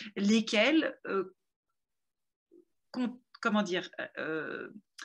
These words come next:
vont perpétuer, euh, des, donc, tâches plus nobles et moins nobles, et on se retrouve au bout du compte avec des hommes qui possèdent des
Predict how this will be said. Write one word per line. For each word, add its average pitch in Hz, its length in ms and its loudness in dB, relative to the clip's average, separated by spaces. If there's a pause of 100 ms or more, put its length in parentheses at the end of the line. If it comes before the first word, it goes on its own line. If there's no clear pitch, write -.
(720)
vont 220 600 2
perpétuer, 285 760 0 (420)
euh, 202 380 2
des, 190 260 0
donc, 220 300 -2
tâches 220 300 4
plus 233 160 0
nobles 196 440 4 (140)
et 233 140 2
moins 202 200 4
nobles, 247 520 2
et 277 240 4
on 269 120 2
se - 140 -2
retrouve 262 460 2
au 277 40 0
bout 233 160 0
du 214 140 -2
compte 285 300 0
avec 220 240 0
des 220 200 0
hommes 226 140 2
qui 214 160 -8
possèdent 202 420 -4
des 190 220 -4